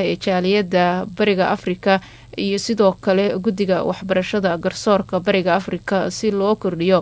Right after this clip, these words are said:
wada shaqaynta garsoorka gobolka iyo sidoo kale macadyadooda tababarka ee arrimaha garsoorka lagu tababaro.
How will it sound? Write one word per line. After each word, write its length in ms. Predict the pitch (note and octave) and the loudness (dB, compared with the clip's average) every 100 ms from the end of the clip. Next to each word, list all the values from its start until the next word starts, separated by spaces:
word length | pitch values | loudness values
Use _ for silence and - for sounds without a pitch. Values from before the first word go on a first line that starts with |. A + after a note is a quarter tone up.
| - - - - - | 0 -18 -20 -20 -6
wada 160 | G#3 G3+ | -2 0
shaqaynta 480 | - - A3 B3 G#3+ | -2 0 2 2 0
garsoorka 600 | G3 F#3+ - G3 F#3+ F3+ | -2 -2 0 0 0 -2
gobolka 600 | G3+ F#3 F#3 F#3 A3 G3+ | 0 2 0 0 -2 0
iyo 220 | F#3 F3+ | -2 -4
sidoo 320 | - G#3 F#3 | -2 0 0
kale 320 | - F#3 G3 F#3+ - - - | 0 0 0 0 -12 -14 -8
macadyadooda 840 | G3 F#3 F#3 A#3 G3+ F#3 F3+ F3 - | -2 0 2 0 2 0 0 -2 -2
tababarka 720 | G3 F#3 G3+ A3 - F#3+ F#3+ | -2 0 0 0 0 -2 0
ee 400 | F#3+ F3+ F3+ F3+ | 0 0 0 0
arrimaha 460 | G3 F#3+ G#3+ G3+ F#3+ | 0 0 -2 -2 -4
garsoorka 720 | F#3 - G#3 F#3 - F#3 F3 | -6 -4 -4 -4 -4 -4 -2
lagu 220 | F#3 F3+ | -4 -4
tababaro. 540 | F#3 F3+ E3 - F#3+ | -6 -6 -6 0 2